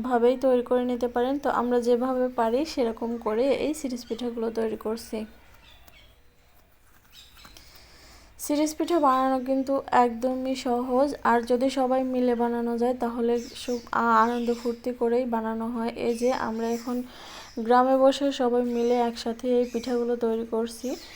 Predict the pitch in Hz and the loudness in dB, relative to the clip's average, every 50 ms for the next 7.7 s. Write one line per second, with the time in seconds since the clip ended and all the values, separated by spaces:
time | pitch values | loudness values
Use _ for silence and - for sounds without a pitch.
0 | - - - - - - 254 247 262 269 277 285 311 311 302 - 311 294 285 285 | -18 -18 -18 -18 -12 -6 -4 0 4 6 8 8 6 4 0 2 4 4 4 4
1 | 285 - 294 277 277 311 285 254 240 233 240 240 240 233 - 247 247 247 247 254 | 2 0 0 0 2 2 2 2 2 2 2 0 -2 -2 -2 0 0 0 0 -2
2 | 247 254 269 247 262 240 240 240 233 240 247 254 294 349 - - 277 247 240 240 | -4 -6 -6 -4 -2 -2 -2 -2 -2 0 2 2 0 0 -2 -8 -6 -2 -2 0
3 | 247 247 240 - 247 247 - - 233 233 233 226 226 233 233 226 226 - 233 233 | 0 -2 -4 -4 -6 -4 0 2 4 4 4 2 2 0 -2 -4 -2 -2 -4 -4
4 | 233 233 220 220 247 240 233 233 240 233 233 240 240 240 - 240 226 220 233 226 | -2 -4 -4 -4 -2 -4 -2 -2 -4 -2 -2 -2 -2 -2 -2 -4 -4 -2 -4 -8
5 | 226 240 240 226 233 233 233 233 233 233 226 220 220 214 226 226 247 294 - - | -6 -4 -4 -2 -2 -2 -2 -4 -2 -4 -2 -2 -4 -4 -2 -2 -2 -2 -4 -8
6 | - - - - - - - - - 226 226 - - 247 240 277 277 262 269 262 | -16 -20 -20 -20 -20 -20 -18 -8 -6 -6 -4 -2 -2 -2 0 -2 -2 0 -2 -2
7 | 262 269 262 262 262 254 240 240 240 - - 240 233 233 | 0 0 2 2 2 2 0 -2 -4 -4 -6 -6 -4 -4